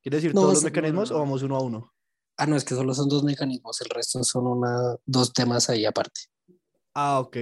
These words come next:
Speaker 1: ok. Pues usted, usted y yo sabemos que,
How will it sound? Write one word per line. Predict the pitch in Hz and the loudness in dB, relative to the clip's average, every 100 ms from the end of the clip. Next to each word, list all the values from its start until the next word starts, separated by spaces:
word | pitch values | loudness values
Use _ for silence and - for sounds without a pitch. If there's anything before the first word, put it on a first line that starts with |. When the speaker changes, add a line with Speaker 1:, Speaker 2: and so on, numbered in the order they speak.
| 113 | -6
Speaker 1:
ok. | - 107 98 - _ _ - - - - - _ _ _ _ _ | -6 -10 -10 -16 _ _ -18 -18 -20 -20 -20 _ _ _ _ _
Pues | 156 | 2
usted, | 143 139 - 135 131 | 2 -2 0 2 2
usted | 139 - 135 127 | -2 -2 0 0
y | 123 | 0
yo | 143 | 0
sabemos | 143 151 151 160 160 | 2 2 2 0 -2
que, | - 185 170 151 131 117 113 | -2 -2 0 0 0 -4 -8